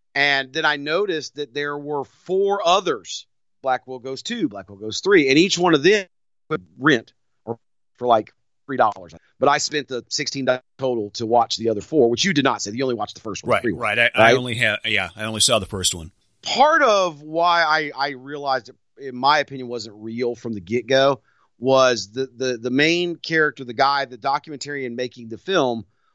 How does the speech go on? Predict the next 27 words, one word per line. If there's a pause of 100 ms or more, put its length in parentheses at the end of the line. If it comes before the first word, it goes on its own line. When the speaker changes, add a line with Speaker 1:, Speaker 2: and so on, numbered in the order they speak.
Speaker 1:
was
a
guy
that
was
not
unknown
to
me
as
a
horror
fan. (280)
His
name
is
Turner
Clay. (260)
He's
a
filmmaker
based
out
of,
out
of
Kentucky